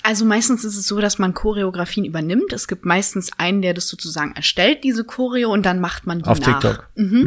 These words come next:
Speaker 2: Mhm.
Speaker 1: genau. Ich versuche immer, meine eigene Version daraus zu machen, weil ich grundsätzlich nicht so der Fan bin, immer alles so hundert Prozent zu kopieren.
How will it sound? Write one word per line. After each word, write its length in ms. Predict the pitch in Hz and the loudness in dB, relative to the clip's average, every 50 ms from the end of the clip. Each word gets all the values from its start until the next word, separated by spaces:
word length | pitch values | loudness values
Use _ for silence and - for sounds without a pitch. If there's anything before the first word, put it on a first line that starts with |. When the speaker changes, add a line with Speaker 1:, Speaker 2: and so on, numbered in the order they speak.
| 110 110 | 6 6
Speaker 2:
Mhm. 80 | 127 151 | 6 4
Speaker 1:
genau. 360 | 180 185 165 143 139 139 151 - - - - - _ | 4 2 2 2 0 -2 -4 -8 -14 -18 -20 -4 _
Ich 180 | - 190 - | 6 8 8
versuche 420 | - 233 220 202 202 233 226 240 - | 8 8 4 2 0 -2 -4 -2 0
immer, 160 | 208 202 196 | 0 2 2
meine 280 | 196 185 175 170 - | 2 0 0 0 0
eigene 320 | - 170 208 220 247 247 226 | 2 0 2 2 2 2 2
Version 340 | 233 226 220 220 226 226 214 | 0 -2 -2 -2 -2 0 0
daraus 320 | 202 190 190 202 202 - | 0 -2 -2 -4 -4 -6
zu 100 | - - 196 | -6 -4 -4
machen, 240 | 185 180 - 190 175 | -4 -4 -4 -2 -2
weil 100 | 160 170 | 0 -2
ich 120 | - - | -2 -4
grundsätzlich 500 | - - 185 185 180 175 175 - 165 - | -4 -2 -2 0 0 -2 -4 -6 -6 -4
nicht 160 | 190 196 190 - | -4 -2 -2 -2
so 100 | - 160 | -4 -2
der 120 | 170 160 | -4 -4
Fan 320 | 160 - - 180 185 190 180 | -6 -4 -2 0 0 0 0
bin, 140 | 180 180 - | 0 -2 -2
immer 240 | - 151 156 - - | -2 -2 -2 -2 -2
alles 240 | 156 175 170 - - | -2 -2 -2 -2 -2
so 180 | - 165 170 | 0 -2 0
hundert 300 | 156 180 196 196 180 185 | 2 2 2 2 2 0
Prozent 420 | - 185 170 - - 190 190 196 - | -4 -8 -8 -6 -4 -2 -2 -2 -4
zu 140 | - - | -6 -12
kopieren. 720 | - - - - - - - - 226 233 233 240 220 - | -12 -12 -14 -12 -10 -6 0 2 4 4 4 2 2 -2